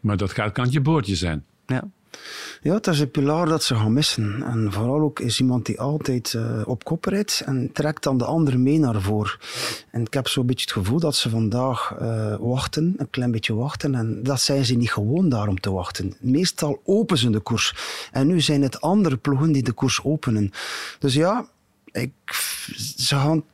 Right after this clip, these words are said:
Speaker 3: het klein beetje weer moeten gaan veranderen. Het, het geweer die op de schouder ligt, de komende koersen, zelf, zelf, zelf de koers maken. Want ze zijn dat gewoon altijd al geweest en dat gaan ze moeten terugdoen.
Speaker 1: Ja.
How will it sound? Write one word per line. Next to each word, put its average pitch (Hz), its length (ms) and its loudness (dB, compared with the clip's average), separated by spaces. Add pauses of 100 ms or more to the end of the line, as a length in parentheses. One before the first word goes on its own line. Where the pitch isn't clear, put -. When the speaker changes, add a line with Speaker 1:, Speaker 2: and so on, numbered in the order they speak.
(260)
Speaker 3:
het - 220 -4
klein 196 280 4
beetje 202 220 2
weer 202 140 4
moeten 202 240 4
gaan 156 400 2
veranderen. 165 500 4
Het, 143 280 0
het 143 180 -2
geweer 156 300 4
die 160 100 4
op 143 60 2
de 135 60 2
schouder 165 440 2
ligt, 175 220 2 (140)
de 147 60 2
komende 143 420 2
koersen, 160 460 0
zelf, 165 440 2
zelf, 156 400 2
zelf 165 320 2
de 147 100 2
koers 139 240 0
maken. 175 340 2 (320)
Want 147 140 2
ze 143 100 2
zijn 147 180 4
dat 135 100 2
gewoon 127 440 2 (420)
altijd 202 380 2
al 160 140 4
geweest 139 460 2
en 143 140 2
dat 139 80 2
gaan 127 220 0
ze 127 100 2
moeten 127 300 2
terugdoen. 113 520 2 (300)
Speaker 1:
Ja. - 160 -6